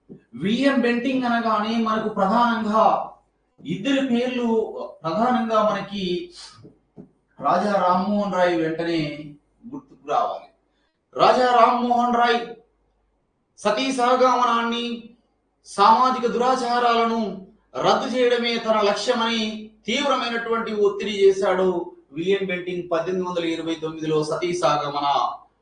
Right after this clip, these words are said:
నిషేధ చట్టాన్ని తీసుకురావడం జరిగింది. ఓకే, don't divert the topic, come to the point. మరి పదమూడు లక్షలు, పద్దెనిమిది వందల పదమూడు గ్రాంట్ కమిషన్ ప్రకారము కేటాయించినటువంటి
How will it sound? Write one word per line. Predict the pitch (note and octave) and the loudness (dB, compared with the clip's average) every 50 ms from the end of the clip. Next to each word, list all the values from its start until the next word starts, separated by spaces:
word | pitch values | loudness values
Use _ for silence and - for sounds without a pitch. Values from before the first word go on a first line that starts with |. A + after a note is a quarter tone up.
| _ - | _ -16
నిషేధ | B2 C#3+ D3+ D3+ F3 F3+ F3+ F3 | -8 -6 -4 0 2 2 2 0
చట్టాన్ని | D#3 - D3+ C#3 C3 - - C#3 C#3 C3+ - - B2 | -2 -2 -2 -2 -2 0 0 -2 -2 -2 -4 -8 -12
తీసుకురావడం | A#2 A2+ - _ A2 G#2+ G#2 G#2 G2+ G2+ G2+ - | -16 -16 -16 _ -8 -4 -4 -4 -4 -6 -10 -14
జరిగింది. | - - - - - - _ _ _ _ | -18 -20 -20 -20 -20 -20 _ _ _ _
ఓకే, | D3+ F#3 F#3+ F#3 F#3 D3 - - - - - _ _ _ _ _ _ - | 4 4 4 6 4 2 2 -2 -6 -12 -16 _ _ _ _ _ _ 2
don't | - F#3+ A3 A#3+ G3 | 4 6 6 6 6
divert | G#3 G#3+ G#3+ A#3 A#3 A3+ - | 6 6 6 6 4 4 2
the | A3+ A3 | 2 4
topic, | G#3 G#3 A3 - - - - - | 4 4 4 4 2 -2 -4 2
come | - G#3+ A3+ A#3 | 4 4 4 4
to | A#3+ A3+ | 4 2
the | A3+ - | 2 2
point. | F3+ F#3+ F3+ D3+ D3 - - - - _ _ _ _ _ _ _ _ _ _ _ _ _ _ _ _ _ _ _ _ | 4 4 4 4 4 -2 -6 -12 -16 _ _ _ _ _ _ _ _ _ _ _ _ _ _ _ _ _ _ _ _
మరి | F#3+ A3+ B3 B3+ C4 - - | 2 4 4 4 2 0 2
పదమూడు | G3+ G3+ A3+ B3+ C4 C4+ C#4+ C#4+ C4+ C4+ C4+ B3+ | 2 4 4 6 4 6 6 4 4 4 2 2
లక్షలు, | A#3+ A3+ - B3 C4 B3+ B3+ B3+ B3 - - - - - - _ _ _ - - - - _ _ _ _ _ _ - | 2 0 0 0 2 4 4 4 2 -2 -8 -12 -18 -20 -20 _ _ _ -20 -20 -20 -20 _ _ _ _ _ _ -2
పద్దెనిమిది | D3+ E3 F#3+ B3 C#4 C4+ B3+ C4 B3+ | -2 -2 0 0 0 2 2 2 2
వందల | B3+ A#3+ A#3+ | 2 0 0
పదమూడు | A#3+ A#3+ A#3 A3 G#3+ A#3 A#3+ A#3 A#3+ A#3+ A#3+ A#3 A#3+ A#3 A#3 A#3+ - - - _ _ _ _ _ _ _ _ _ _ _ _ _ _ _ _ _ A2+ | -2 -2 -2 0 0 0 0 0 0 0 -2 -2 -2 -2 -4 -6 -8 -16 -20 _ _ _ _ _ _ _ _ _ _ _ _ _ _ _ _ _ -2
గ్రాంట్ | C3 E3+ F#3 - C4 C4 C4 - | 2 4 4 4 4 0 0 -2
కమిషన్ | A#3+ A#3 B3 C#4 C#4 C4+ B3+ A#3+ A#3 A#3 | -2 -2 0 0 0 0 0 -2 -2 -2
ప్రకారము | A#3 - - - G#3+ G#3+ G#3+ G#3+ G#3+ A3+ C4 C4 - | -4 -2 0 2 2 2 2 2 0 0 -2 -2 -2
కేటాయించినటువంటి | A3+ A3+ A#3 B3 B3 A#3+ A#3 A#3 A3 G#3+ - G#3 G3+ G3+ - G#3+ G#3+ G#3 G#3+ - G#3+ | -2 -2 0 4 6 6 6 4 0 -2 -4 -6 -6 -6 -4 -4 -4 -4 -4 -4 -4